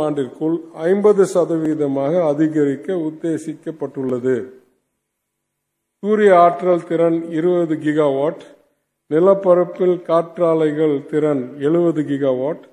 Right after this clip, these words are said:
கடல் பரப்பில் காற்றாலைகள் திறன் முப்பது கிகாவாட் என மிகுதியான பசுமை ஆற்றல்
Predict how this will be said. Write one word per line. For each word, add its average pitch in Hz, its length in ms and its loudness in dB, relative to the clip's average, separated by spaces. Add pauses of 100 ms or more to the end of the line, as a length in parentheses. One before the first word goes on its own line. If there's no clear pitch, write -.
(540)
கடல் 190 360 4
பரப்பில் 175 580 2
காற்றாலைகள் 156 800 -2
திறன் 151 260 0 (120)
முப்பது 165 420 -2
கிகாவாட் 139 480 -2 (460)
என 143 200 -2 (140)
மிகுதியான 196 800 0
பசுமை 185 380 -2 (120)
ஆற்றல் 170 360 -4